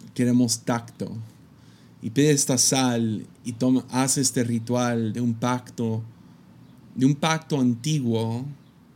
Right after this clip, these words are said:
que trae algo nuevo. Entonces Eliseo termina interrumpiendo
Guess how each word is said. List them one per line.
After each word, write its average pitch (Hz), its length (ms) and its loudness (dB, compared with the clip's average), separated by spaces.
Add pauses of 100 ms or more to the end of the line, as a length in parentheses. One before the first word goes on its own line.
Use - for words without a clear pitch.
(140)
que 123 120 -2
trae 120 680 0 (540)
algo 110 640 -2 (400)
nuevo. 104 480 -4 (1500)
Entonces 139 500 0
Eliseo 120 840 2
termina 127 760 0 (760)
interrumpiendo 120 1400 0